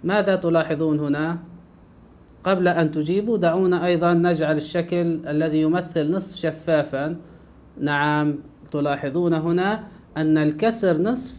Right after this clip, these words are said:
مثل نفس مساحة المنطقة الذي مثلها الكسر ربعين. فماذا نقول في هذه الحالة؟ نعم، أحسنتم، نقول أن الكسرين متكافئين أو متساويين.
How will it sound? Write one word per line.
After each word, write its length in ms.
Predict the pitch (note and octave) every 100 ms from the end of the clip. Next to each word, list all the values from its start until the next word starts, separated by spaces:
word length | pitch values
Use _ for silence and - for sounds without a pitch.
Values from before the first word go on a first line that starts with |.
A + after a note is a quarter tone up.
| -
مثل 560 | E3 A3+ A#3 - G3 F#3 F#3 F#3 - F#3+
نفس 400 | C4 C4 - -
مساحة 560 | E3+ E3 G3 F#3+ F#3 F3
المنطقة 680 | E3 D#3+ F3+ E3+ F3 E3+ E3
الذي 480 | E3 D#3+ E3 D#3 D#3+
مثلها 580 | D3+ D3+ - E3 D#3 D3+
الكسر 680 | C#3+ D#3+ D#3 D#3 D3+ D3+ D3 -
ربعين. 600 | E3 C#3+ C#3 D3 C#3+ C#3+ - - - - - -
فماذا 440 | - D#3 G#3 G3+ G3+
نقول 380 | F3+ F3 F3+ E3+
في 240 | E3 D#3
هذه 380 | E3 D#3+ D3 D3+
الحالة؟ 680 | D3 - C#3+ C#3 C3+ C3+ C3+ - - - - - -
نعم، 460 | - D#3+ E3+ E3+ C#3
أحسنتم، 640 | C3+ - F3 E3+ D3 B2
نقول 460 | B2 B2 E3+ F3+ E3
أن 140 | D#3
الكسرين 1000 | C#3+ C#3 C#3 - D3 D#3 D#3+ D#3 D3+ D3+ - - D3
متكافئين 1080 | E3+ E3+ D3 D#3+ D3+ D3+ - E3+ G3+ A3
أو 320 | E3 F3 F#3 F#3 - - E3+
متساويين. 1600 | G3 G3 D3 - E3 E3 D#3+ D#3+ - - - D3 D#3 C#3 G#2+